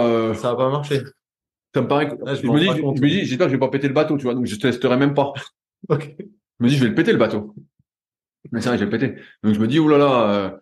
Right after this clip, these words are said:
Speaker 1: donc ouais, ce sera sans doute peut-être un axe de progression pour l'année prochaine.
Speaker 2: Ok.
Speaker 1: De me dire, bah, là, j'ai dit à mon pote, justement, il va peut-être vendre son bateau. C'est un double X L. Je dis, « Bah, écoute, moi, je te le rachète. » Je dis, « Y a pas de,
Speaker 2: Mm, mm, mm,
Speaker 1: en plus,
Speaker 2: mm.
Speaker 1: il le vend... il me le vendra pas très cher, donc ça va. » Mais ouais, ce sera l'axe de progression.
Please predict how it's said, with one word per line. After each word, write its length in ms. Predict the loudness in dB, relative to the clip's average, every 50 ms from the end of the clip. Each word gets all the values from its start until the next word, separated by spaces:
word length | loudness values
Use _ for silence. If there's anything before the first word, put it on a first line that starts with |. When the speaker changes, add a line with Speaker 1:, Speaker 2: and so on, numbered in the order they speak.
| _ _ _ _ _ _
Speaker 1:
donc 140 | -4 0 2
ouais, 140 | 2 2 2
ce 120 | 0 -2
sera 140 | -2 -2 0
sans 100 | 0 0
doute 120 | -2 0 -2
peut-être 120 | -4 -2
un 80 | 0 0
axe 120 | 0 0
de 60 | -2
progression 420 | -4 -2 0 0 0 0 0 -2 0
pour 120 | 0 0
l'année 180 | 0 0 -2 -2
prochaine. 480 | -2 -4 0 0 0 0 0 -4 -8 _
Speaker 2:
Ok. 200 | -20 -12 -10 -10 -10 -10 -12 _
Speaker 1:
De 80 | -4 0
me 100 | 0 2
dire, 240 | 4 4 4 4 4
bah, 80 | 2 2
là, 60 | 0
j'ai 80 | 0 -2
dit 120 | -2 0
à 60 | 0
mon 140 | 0 0 0
pote, 120 | 0 -2 -2
justement, 260 | -2 -2 0 2 2
il 80 | 2 2
va 80 | 2
peut-être 160 | 0 -2 -4
vendre 180 | -2 -2 -2 -2
son 100 | -2 0
bateau. 360 | 0 0 2 4 2 2 2 -2
C'est 100 | -2 -2
un 60 | 0
double 200 | 0 2 2 2
X 120 | 2 2 2
L. 120 | 0 0
Je 80 | -2 -4
dis, « 60 | -4
Bah, 80 | -4 -4
écoute, 220 | -4 -4 -6 -2 -2
moi, 80 | -4 -4
je 60 | -2
te 40 | 0
le 60 | 0
rachète. » 300 | 0 2 2 2 0 0
Je 80 | -2 -10
dis, « 120 | -10 -4 -4
Y 40 | -4
a 40 | -2
pas 140 | -2 -4
de, 320 | -2 -2 -2 0 0 -2 -2 -6 -6 -8
Speaker 2:
Mm, 60 | -8
mm, 40 | -6
mm, 320 | -6 -6 -6 -6 -8 -8
Speaker 1:
en 120 | -4 0
plus, 0 | 0
Speaker 2:
mm. 20 |
Speaker 1:
il 100 | 0 2
le 60 | 2
vend... 140 | 2 2 0 0
il 120 | 0 -2
me 60 | 0 0
le 60 | 0
vendra 220 | 0 0 0 0
pas 80 | -2 -4
très 120 | -6 -6
cher, 160 | -4 -2 -2
donc 120 | -2 0 0
ça 80 | 0
va. » 240 | 0 0 0 -2 -8 -16 _ _ _ _ _ _ _ _ _ _ _ _ _ _
Mais 160 | 0 2 4
ouais, 220 | 4 4 2 2 0
ce 100 | -4 -8
sera 140 | -6 -4
l'axe 180 | 0 0 2 0
de 60 | 0
progression. 540 | -2 0 0 0 0 0 0 -2 -2 -2